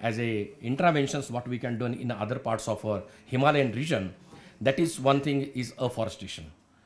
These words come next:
And जो individual land है, अ, जो लोगों की लैंड है, उसमें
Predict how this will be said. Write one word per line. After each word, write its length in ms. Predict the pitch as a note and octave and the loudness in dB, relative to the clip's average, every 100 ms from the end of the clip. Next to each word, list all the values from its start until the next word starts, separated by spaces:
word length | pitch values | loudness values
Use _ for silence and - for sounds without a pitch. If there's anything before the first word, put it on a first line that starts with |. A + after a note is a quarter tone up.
| _ - | _ -4
And 540 | A2+ B2 B2 A#2+ - | 2 4 4 2 -6
जो 320 | A2+ C3+ B2+ - | -2 0 0 -2
individual 400 | C3+ D3+ C#3+ C3 | 2 2 4 4
land 220 | A2+ G#2 | 2 0
है, 300 | F#2 G2 F#2+ - - - | -2 -6 -8 -14 -20 -14
अ, 120 | F#2+ G2+ | -8 -6
जो 480 | A2+ A#2 A2+ - G#2+ | -4 -4 -4 -6 -6
लोगों 380 | A2 A#2 C#3 | -4 0 0
की 140 | D3 C#3 | 0 0
लैंड 240 | A2+ G#2 | 0 0
है, 80 | G#2 | -2
उसमें 340 | G2+ A#2+ B2 | -4 -4 -6